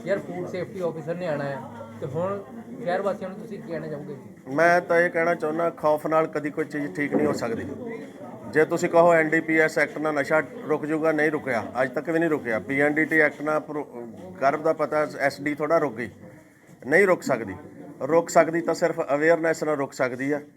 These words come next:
Speaker 2: ਤੁਸੀਂ ਹੁਣੇ ਕਿਹਾ ਖੌਫ ਦਾ ਮਾਹੌਲ, ਮੈਂ ਕਦੀ ਖੌਫ ਦਾ ਮਾਹੌਲ ਸੋਚ ਕੇ ਕਦੀ ਪੈਦਾ ਵੀ ਨਹੀਂ ਕੀਤਾ।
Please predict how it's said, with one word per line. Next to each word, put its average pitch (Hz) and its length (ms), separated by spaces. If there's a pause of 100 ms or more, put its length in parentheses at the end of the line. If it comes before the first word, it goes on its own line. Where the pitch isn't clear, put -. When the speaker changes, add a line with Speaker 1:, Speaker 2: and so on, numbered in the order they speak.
(400)
Speaker 2:
ਤੁਸੀਂ 151 240
ਹੁਣੇ 147 220
ਕਿਹਾ 160 180
ਖੌਫ 147 320
ਦਾ 156 160
ਮਾਹੌਲ, 147 320
ਮੈਂ 156 160
ਕਦੀ 147 260
ਖੌਫ 139 280
ਦਾ 143 140
ਮਾਹੌਲ 139 360
ਸੋਚ 139 260
ਕੇ 156 120
ਕਦੀ 143 220
ਪੈਦਾ 135 300
ਵੀ 139 100
ਨਹੀਂ 147 100
ਕੀਤਾ। 104 280